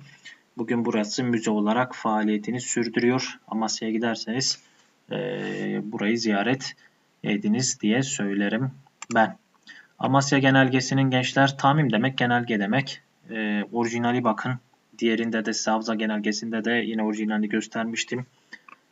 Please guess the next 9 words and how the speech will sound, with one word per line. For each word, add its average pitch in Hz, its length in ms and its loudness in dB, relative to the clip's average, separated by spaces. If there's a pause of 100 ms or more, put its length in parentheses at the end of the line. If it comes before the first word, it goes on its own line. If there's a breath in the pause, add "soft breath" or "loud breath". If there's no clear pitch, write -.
(140)
E, 101 220 -4
çünkü 104 280 -4
belgeler, 107 460 2
resimler 107 600 -2
tarih 107 380 -4
açısından 98 440 -8
gençler 107 360 -6
önemlidir 101 640 -2
bakın. 101 320 -6